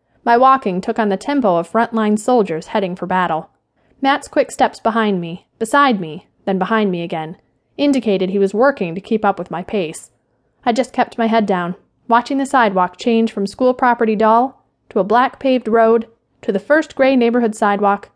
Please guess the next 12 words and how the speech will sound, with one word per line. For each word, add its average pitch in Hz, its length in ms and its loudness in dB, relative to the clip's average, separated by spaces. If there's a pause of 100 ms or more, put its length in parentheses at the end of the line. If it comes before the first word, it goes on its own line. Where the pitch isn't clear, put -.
(200)
to 277 120 -4
another 294 240 4
black 190 280 0
road, 185 340 -2 (300)
then 220 120 4
into 262 200 2
the 294 100 0
sidewalk 254 540 2
that - 120 -4
curved 247 360 0
so 285 200 2
prettily 214 640 -2